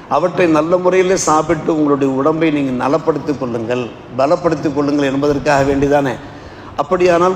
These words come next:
குர்ஆனிலே, அருமை சகோதரர்களே, பெரியோர்களே, நல்ல ஆலோசனைகளும் இருக்கிறது. ஒரு பக்கமாக ஓதி நாம் நம்மை சுகப்படுத்திக் கொள்கிறோம், மறுபக்கமாக குர்ஆனிலே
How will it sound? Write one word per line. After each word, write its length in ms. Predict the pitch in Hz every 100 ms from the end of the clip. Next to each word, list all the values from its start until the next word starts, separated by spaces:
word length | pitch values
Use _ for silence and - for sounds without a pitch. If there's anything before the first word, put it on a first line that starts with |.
| 180
குர்ஆனிலே, 720 | 165 180 180 180 160 147 160
அருமை 340 | 147 147 170 170 -
சகோதரர்களே, 580 | 151 160 170 160 156 127
பெரியோர்களே, 800 | 139 131 127 117 120 147 175 -
நல்ல 380 | 135 156 175 147 - 123
ஆலோசனைகளும் 800 | 139 180 214 208 196 190 185 170
இருக்கிறது. 380 | 151 123 127 107 - - - - -
ஒரு 160 | 139
பக்கமாக 640 | 156 165 165 175 180 180 175
ஓதி 540 | 151 165 190 180 196
நாம் 340 | 185 165 160 123 - -
நம்மை 240 | 147 151 -
சுகப்படுத்திக் 560 | 170 185 175 156 143 139
கொள்கிறோம், 580 | 139 127 113 - - - - - 131
மறுபக்கமாக 760 | 165 202 196 - 185 180 180 180 165
குர்ஆனிலே 440 | 175 190 190